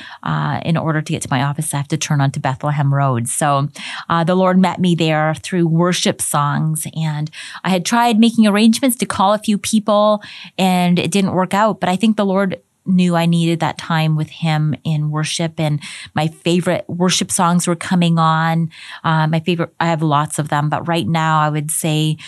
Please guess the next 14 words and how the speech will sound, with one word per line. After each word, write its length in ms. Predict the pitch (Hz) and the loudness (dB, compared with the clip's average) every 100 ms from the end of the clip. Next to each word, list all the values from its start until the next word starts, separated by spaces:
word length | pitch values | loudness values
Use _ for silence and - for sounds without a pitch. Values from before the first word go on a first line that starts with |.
| - - 160 - | -20 -6 -6 -2
"God 320 | 165 160 175 | 0 0 0
So 220 | - 180 | -2 0
Loved," 720 | 165 160 156 170 185 185 - - - - - | 0 2 2 2 0 -4 -6 -12 -18 -20 -6
uh, 220 | 165 156 | -2 0
is 140 | 165 170 | -2 -2
a 40 | |
song 340 | 165 180 170 | -2 0 0
that 120 | 170 - | 0 -2
really 260 | 175 170 | 0 0
resonates 520 | 165 165 175 170 160 | 0 -2 -2 -2 -2
with 120 | 170 170 | -6 -2
me. 180 | 170 | 0
"Battle 300 | 160 151 170 | 0 -2 -2
Belongs," 1000 | 165 160 160 151 165 170 175 175 170 165 | -2 0 0 2 2 2 2 0 0 -4